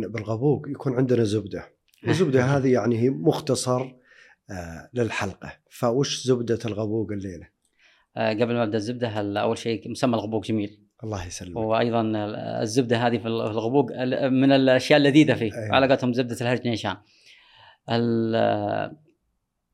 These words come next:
Speaker 2: هنعطيك الزبدة، آه، أنه،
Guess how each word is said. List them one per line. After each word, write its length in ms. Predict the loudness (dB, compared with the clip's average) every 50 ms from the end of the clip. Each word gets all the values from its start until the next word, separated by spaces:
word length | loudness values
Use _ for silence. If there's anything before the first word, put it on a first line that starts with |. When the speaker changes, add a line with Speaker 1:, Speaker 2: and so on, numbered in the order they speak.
| _ _ _ -10 -2
Speaker 2:
هنعطيك 360 | 4 4 4 6 4 4 2
الزبدة، 600 | 2 2 2 0 2 2 2 2 2 0 -6 -16 -20 -20 _ _ _ _ _ _ _ _ -2
آه، 840 | 0 2 2 2 2 2 0 0 0 0 0 0 -2 -4 -4 -4 -4
أنه، 320 | -2 -2 -2 -2 -4